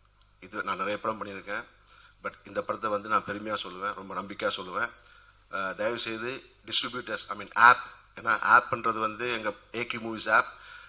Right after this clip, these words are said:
அஹ், ஸ்மார்ட் ஃபோன்ஸ் இருக்கவங்க மட்டும்தான் பார்க்க முடியும். நிறைய பேர்கிட்ட வந்து ஸ்மார்ட் ஃபோன்ஸ் இல்ல. So முடிஞ்ச வரைக்கும் நிறைய தியேட்டர்ஸ் ரிலீஸ் பண்ணி எல்லாரையும் பார்க்க வைக்கணும் இந்த படத்தை. அதுக்கு எனக்கு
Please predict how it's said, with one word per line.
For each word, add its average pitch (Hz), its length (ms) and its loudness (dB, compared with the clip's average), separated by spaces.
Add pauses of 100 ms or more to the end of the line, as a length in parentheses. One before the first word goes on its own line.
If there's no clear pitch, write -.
(140)
அஹ், 95 880 0 (520)
ஸ்மார்ட் 131 360 8
ஃபோன்ஸ் 117 220 -2
இருக்கவங்க 113 300 -4
மட்டும்தான் 104 280 -4
பார்க்க 101 240 0
முடியும். 90 340 -12 (440)
நிறைய 120 280 -2
பேர்கிட்ட 117 260 -2
வந்து 110 300 -6 (180)
ஸ்மார்ட் 110 320 0
ஃபோன்ஸ் 101 220 -6
இல்ல. 90 160 -6 (720)
So - 140 -6 (200)
முடிஞ்ச 123 260 0
வரைக்கும் 120 440 0 (340)
நிறைய 107 260 -2
தியேட்டர்ஸ் 113 440 -2
ரிலீஸ் 104 200 -4
பண்ணி 110 380 -4
எல்லாரையும் 113 420 2
பார்க்க 101 260 0
வைக்கணும் 95 320 -8
இந்த 90 80 -8
படத்தை. 95 320 -2 (500)
அதுக்கு 104 500 -8 (100)
எனக்கு 98 300 -8